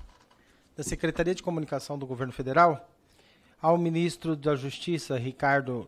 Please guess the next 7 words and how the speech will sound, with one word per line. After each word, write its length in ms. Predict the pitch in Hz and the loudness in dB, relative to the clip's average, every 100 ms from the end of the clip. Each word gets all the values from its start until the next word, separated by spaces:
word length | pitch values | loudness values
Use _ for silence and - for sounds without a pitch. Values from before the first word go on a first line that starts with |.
| - | -10
Lewandowski, 880 | 127 123 127 151 170 - - - - - - - - _ _ _ _ _ _ _ _ _ _ _ _ | -8 -6 2 6 6 6 -10 -12 -16 -14 -16 -20 -20 _ _ _ _ _ _ _ _ _ _ _ _
é, 240 | 160 147 - 143 | -6 -4 -4 -10
Justiça 680 | 117 147 - 240 220 208 - | -10 -8 -2 0 0 -2 -2
e 120 | 156 | -6
Segurança 480 | - 135 127 120 110 | -6 -6 -6 -6 -10
Pública, 500 | - 180 139 - - _ _ _ _ _ _ _ _ _ - | -4 -4 -4 -10 -16 _ _ _ _ _ _ _ _ _ 0
pedindo 720 | 247 165 196 214 208 220 | 0 4 4 4 4 0